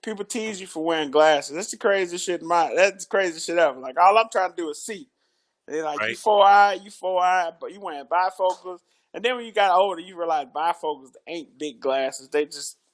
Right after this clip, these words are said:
Speaker 1: got that little section down there. Like, you don't even know the joke.
Speaker 2: Right. But it may, but, but,
Speaker 1: <laughs>
Speaker 2: but to a kid, that's funny.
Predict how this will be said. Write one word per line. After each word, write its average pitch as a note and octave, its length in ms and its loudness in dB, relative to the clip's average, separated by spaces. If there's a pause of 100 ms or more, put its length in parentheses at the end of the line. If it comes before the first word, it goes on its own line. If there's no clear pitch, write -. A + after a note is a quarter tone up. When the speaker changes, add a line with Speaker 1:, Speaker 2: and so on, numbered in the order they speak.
Speaker 1:
got D3+ 180 -2
that D3 100 -4
little D3+ 140 2
section D3+ 480 -4
down C#3 360 -6
there. C#3+ 240 -6
Like, D4 260 -2
you E4+ 80 -2
don't C#4 180 0
even B3 200 -6
know B3+ 160 6
the A#3+ 60 -4
joke. B3 300 2 (500)
Speaker 2:
Right. G#2 260 -10 (200)
But D#3+ 220 -2
it D3 100 0
may, E3 240 4
but, D3+ 160 0 (140)
but, C3+ 100 -2
Speaker 1:
<laughs> - 300 4 (160)
Speaker 2:
but D#3+ 160 -2
to - 100 -20
a C#3+ 60 -10
kid, G#3 260 -6
that's C3 200 -4
funny. D#3+ 260 -8